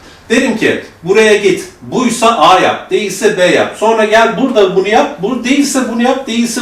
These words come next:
bunu yap, bu-, buysa bunu yap, buysa bunu yap." Ha, program bitti. Tekrar aynı kodu koyarım. Buna ben vücudu latifi giydirmiş olurum. Kodun başlangıç satırı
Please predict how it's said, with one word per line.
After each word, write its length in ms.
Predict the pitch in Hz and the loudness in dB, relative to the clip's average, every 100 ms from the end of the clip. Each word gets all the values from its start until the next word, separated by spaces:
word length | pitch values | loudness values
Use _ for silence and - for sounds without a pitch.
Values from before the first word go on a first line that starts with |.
| 220 | -4
bunu 80 | 214 | 0
yap, 300 | 226 240 170 165 | 0 0 -6 -12
bu-, 240 | 185 202 | -10 -6
buysa 380 | 247 - 233 208 | -6 -2 -2 -2
bunu 120 | 202 | -2
yap, 240 | 226 240 190 | 0 0 0
buysa 360 | 190 196 196 | 0 0 -4
bunu 180 | 196 180 | -2 -2
yap." 220 | - - - - - - - - | -2 -4 -12 -20 -20 -20 -20 -2
Ha, 260 | - - - - - | 0 0 -4 -12 -2
program 580 | 277 254 226 269 254 165 | 4 4 4 2 2 -4
bitti. 580 | 185 - - - - - - - | -8 -6 -2 -2 -4 -14 -12 -4
Tekrar 300 | 247 190 175 | 0 2 4
aynı 340 | 196 196 - | 4 2 -2
kodu 320 | 170 156 143 | -4 -4 -4
koyarım. 440 | 170 262 262 311 - - - - _ | -2 0 0 0 -4 -14 -20 -20 _
Buna 260 | 156 247 262 | 0 2 4
ben 340 | 254 - 139 | 2 2 -2
vücudu 400 | 175 247 311 214 | -2 0 0 2
latifi 480 | 180 175 214 - 254 | 0 0 0 0 0
giydirmiş 480 | 180 143 135 120 120 | 0 -4 -4 -6 -6
olurum. 300 | 104 101 92 | -6 -8 -12
Kodun 400 | - 151 170 190 | -2 -2 0 0
başlangıç 580 | 160 143 - 151 170 285 | 2 2 0 0 0 -2
satırı 540 | - 269 277 294 330 | 0 2 2 2 0